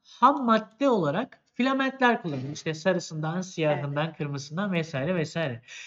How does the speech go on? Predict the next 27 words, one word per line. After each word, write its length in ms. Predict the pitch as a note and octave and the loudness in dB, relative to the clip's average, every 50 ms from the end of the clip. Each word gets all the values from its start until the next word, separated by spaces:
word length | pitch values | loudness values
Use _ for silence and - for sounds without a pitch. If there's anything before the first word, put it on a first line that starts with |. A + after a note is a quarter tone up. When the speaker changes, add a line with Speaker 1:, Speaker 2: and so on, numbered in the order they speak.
| - - - | -20 -10 -2
Speaker 1:
Ya, 320 | F#3 G#3+ C#4+ E4 D#4+ D#4+ D#4+ | 4 6 8 8 6 6 4
bu 80 | D#4+ E4 | 0 2
makine 460 | E4+ D#4+ E4 E4 - D#4 D#4 D4 B3 - - | 4 4 4 2 0 0 2 0 0 2 6
organı 520 | G3+ A3+ A#3+ A3+ C4 D4 D4+ D4 B3 F#3 | 8 8 8 8 6 2 2 2 0 4
basarken, 760 | G3 G3+ G3+ - B3 C4+ D4+ C#4+ - - C#4 A3+ F3+ D3+ - _ _ _ _ _ _ - - - | 4 2 4 4 4 2 2 2 2 2 2 2 2 0 -4 _ _ _ _ _ _ -20 -10 -2
eee, 400 | F#3 F#3 F#3+ F#3+ F#3+ F#3+ F#3+ F#3 | 0 2 4 6 6 6 6 4
organı 640 | F#3 F#3 G3+ A#3 A3 C4 D4 D#4 E4 C#4+ A3 G#3 - - | 4 4 4 4 4 4 2 4 4 2 2 0 -4 -2
nelerle 500 | F3 F3+ G3+ A3 C4+ D#4 F4+ F4+ E4 D#4+ | 2 4 6 8 8 8 8 8 6 8
oluşturuyor? 640 | B3 G#3 G3 F3 F3 - - - D3+ D3 D3+ D#3+ | 8 8 8 8 6 2 0 -2 0 2 4 4
Onun 220 | D#3+ F#3 A3+ C#4 C4+ | 4 4 2 0 2
ham 300 | A#3+ A#3+ B3+ A#3+ C4 B3+ | 4 4 4 4 6 4
maddesi 560 | B3+ B3+ B3+ - - C4 C4+ - C#4 C4 B3+ | 2 2 2 0 -2 -2 -2 -2 -2 -2 0
ne? 140 | C4 B3+ B3 | 0 0 0
Hangi 360 | A3+ A#3 B3 B3+ B3 C#4 C4+ | 2 0 0 2 0 0 2
kaynağı 520 | C4+ C4+ C4 B3 A3+ A3 G3+ G3 F3+ F#3 | 2 2 4 4 4 4 4 2 2 0
kullanıyor 520 | - F#3 F3+ E3+ F3 E3 D#3+ E3+ E3 D#3 D#3+ | 0 0 2 2 2 2 2 2 0 2 2
da 100 | D#3 C#3+ | 0 0
onu, 440 | D3+ D3+ D3+ D3+ C#3+ C3+ C#3+ - - | 0 0 2 2 0 0 -2 -8 -8
eee, 480 | D3+ D3 C#3+ C#3 C#3+ C#3 C#3 C#3+ C#3 C3+ | -4 -2 0 0 2 2 0 0 0 2
bir 100 | D3+ F3 | 4 4
anlamda 380 | E3 D#3+ D#3+ D#3+ D#3 D#3 D#3 C#3+ | 6 6 4 4 2 2 2 0
inşa 480 | D3 D#3 D#3 D#3 - - E3+ D#3+ D3+ | 2 2 0 0 2 2 2 4 4
ediyor? 240 | D3 D3 A#3 C4+ A3 | 2 0 0 -2 0
Bunu 140 | B3 C4+ D4 | 0 -2 -2
sizden 440 | - - C4 A3+ F#3+ G3+ F3+ D#3 D3+ | -2 -2 -2 0 2 2 2 2 2
duymak 300 | C#3+ C#3 C3+ B2+ B2 - | 0 -2 -2 -4 -6 -6
istiyorum. 420 | - - - C3 B2 A#2+ A#2+ A2+ | -8 -10 -8 -8 -6 -8 -10 -14